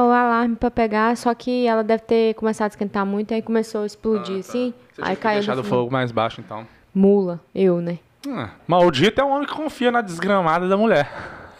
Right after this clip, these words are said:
Speaker 1: Ah, é.
Speaker 2: <laughs> Mas e daí, que você, você, você me tirou aí falando que eu formei na Harvard, sendo que não foi?
Speaker 1: Não, mas, mas, mas, é, mas, eu, mas eu concordo com o seu ponto, que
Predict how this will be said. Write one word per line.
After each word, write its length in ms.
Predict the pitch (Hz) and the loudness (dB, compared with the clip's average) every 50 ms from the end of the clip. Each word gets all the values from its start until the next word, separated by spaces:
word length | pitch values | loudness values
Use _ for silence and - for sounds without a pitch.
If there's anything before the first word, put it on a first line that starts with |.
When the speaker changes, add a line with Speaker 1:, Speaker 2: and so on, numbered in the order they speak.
| - - - | -12 -8 -4
Speaker 1:
Ah, 240 | - - 185 185 - | -4 -2 -2 -2 -2
é. 540 | 185 185 175 165 156 190 190 196 - - - 156 135 - | -4 -4 -6 -6 -6 -6 -8 -8 -10 -10 -12 -12 -14 -12
Speaker 2:
<laughs> 40 | - | -6
Mas 200 | 131 143 147 147 | -4 -2 -2 -2
e 40 | 170 | 0
daí, 200 | 165 156 139 127 | 0 0 0 0
que 180 | - - 139 123 | 0 0 0 2
você, 140 | - 143 127 | 2 0 0
você, 180 | - - 135 | 0 0 -2
você 160 | 123 - - 131 | 0 0 -2 -2
me 140 | 123 135 | -2 -2
tirou 320 | 131 - - 139 127 123 123 | -6 -2 0 2 2 2 2
aí 100 | 127 131 | 2 0
falando 220 | - 131 120 120 | 0 -2 -6 -4
que 80 | - 120 | -4 -4
eu 40 | 110 | -4
formei 300 | - 127 120 120 117 120 | -2 -4 -4 -2 -4 -2
na 120 | 117 110 | -2 -2
Harvard, 360 | 101 101 107 120 123 127 123 117 - | -2 0 -2 -2 -2 -4 -8 -10 -10
sendo 160 | - 120 117 | -8 -8 -8
que 140 | 110 - 117 | -6 -6 -6
não 100 | 117 110 | -6 -6
foi? 320 | - - 113 117 143 202 - - - | -2 0 2 2 2 0 -2 -2 0
Speaker 1:
Não, 240 | 247 269 277 277 | 2 2 4 2
mas, 240 | 262 240 220 220 220 | 2 0 -2 -2 0
mas, 200 | - 226 226 - - | 0 0 0 -2 -4
mas, 280 | 208 202 220 220 220 202 | 0 2 2 2 2 2
é, 280 | 214 214 208 208 - | 2 2 2 2 0
mas, 200 | - 214 208 202 | 0 0 0 2
eu, 240 | 202 202 202 208 - - | 2 2 0 -2 -4 -4
mas 200 | 208 208 202 196 | -2 0 2 2
eu 80 | 208 | 2
concordo 360 | 202 - 226 214 226 220 214 - | 2 0 0 2 2 2 0 0
com 100 | - 220 | -2 -2
o 60 | 208 | 0
seu 120 | - 233 | 0 -2
ponto, 400 | 220 - 214 202 208 208 - - - | -2 0 0 -2 -2 -2 -4 -8 -8
que 420 | - 190 196 196 185 180 175 165 | -2 0 0 2 2 0 -2 -4